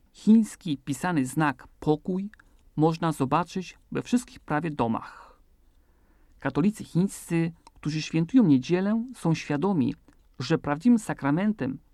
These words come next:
który jednoczy ich z Bogiem, nie jest właściwie rodzina, w której się urodzili, ale ich wspólnota, to znaczy Kościół, do którego zostali przyłączeni przez Chrzest Święty.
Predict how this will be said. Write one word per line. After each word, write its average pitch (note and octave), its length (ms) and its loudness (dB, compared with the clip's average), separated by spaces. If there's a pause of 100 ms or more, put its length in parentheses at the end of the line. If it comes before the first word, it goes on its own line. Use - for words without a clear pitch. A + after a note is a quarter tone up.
który D3+ 260 0
jednoczy E3+ 540 0
ich E3 280 -6
z - 120 -14
Bogiem, E3 500 2 (440)
nie E3+ 140 2
jest A#3+ 160 2
właściwie E3+ 420 -2
rodzina, E3+ 540 0 (260)
w - 80 -20
której D3+ 300 0
się C#3+ 140 -2
urodzili, B2+ 640 -2 (360)
ale C#3 180 0
ich - 460 -2
wspólnota, C3+ 760 0 (380)
to D3+ 100 -2
znaczy G#3 320 -4
Kościół, A#3 580 -2 (320)
do E3 200 0
którego G#3+ 420 0
zostali E3+ 380 -4
przyłączeni E3+ 800 -2 (240)
przez B3 220 -4
Chrzest - 640 -10
Święty. - 600 -8